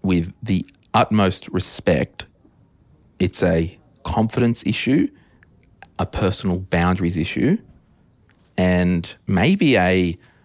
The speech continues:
an issue that needs to have some expectations set at some point. So if you are in a situation where you're with a friend or someone who might have a, a good income and is happy to shout an expensive dinner or a day at the races or whatever,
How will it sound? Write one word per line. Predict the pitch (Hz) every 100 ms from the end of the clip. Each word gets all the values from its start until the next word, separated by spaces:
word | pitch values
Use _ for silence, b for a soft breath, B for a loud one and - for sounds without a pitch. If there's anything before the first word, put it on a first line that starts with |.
| -
an | 95 90
issue | 110 - - 113
that | 98 85 -
needs | 90 92 -
to | 90
have | 92 80
some | - 85 - _ _ _ _ _ -
expectations | 95 - - - 85 85 - 82 -
set | - 85 - - -
at | -
some | 87 80
point. | - - - -
So | - 151
if | 147
you | 151 139
are | 139 180
in | 180
a | 151
situation | 131 - 110 95 113 - 98
where | 92 92 90 107 -
you're | 104
with | 101 98
a |
friend | 95 - 104 101
or | 92
someone | 98 92 90
who | 92 90
might | 90 95 123 123
have | 95 85
a, | 85 82 B B B -
a | 95
good | 87 90 -
income | 87 90 - 85 85 80
and | - 78 76 71 - B B B B _ -
is | 92
happy | - 92 85
to | 85
shout | - - 90 82 - _ _ -
an | 85
expensive | - 90 85 78
dinner | 80 78 73
or | 78 71 73 -
a | 78 78
day | 80 90 87
at | 90
the | 85
races | 76 87 - 95
or | 85
whatever, | 62 - -